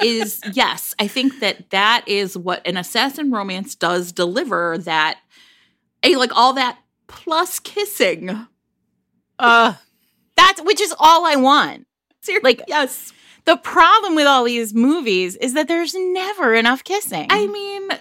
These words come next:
Speaker 1: John
Speaker 2: Or
Speaker 1: Wick.
Speaker 2: she dies.
Speaker 1: I mean, I love those movies, but he has way more of a relationship with his dog than with, like, Halle Berry. And I don't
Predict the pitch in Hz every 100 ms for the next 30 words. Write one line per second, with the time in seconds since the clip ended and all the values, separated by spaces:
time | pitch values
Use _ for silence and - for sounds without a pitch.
0 | 247 - 370 349 359 311 392 370 294 269
1 | - 285 220 208 233 240 196 214 233 -
2 | _ 233 - 294 294 294 269 262 240 208
3 | 202 202 233 185 175 175 262 330 339 302
4 | 285 320 320 277 269 240 240 233 247 226
5 | 202 190 214 233 220 214 233 247 180 185
6 | 233 269 - - _ _ 196 233 220 233
7 | 233 233 196 202 - - - 277 262 277
8 | 254 311 370 220 196 190 190 370 - _
9 | 285 370 494 494 480 453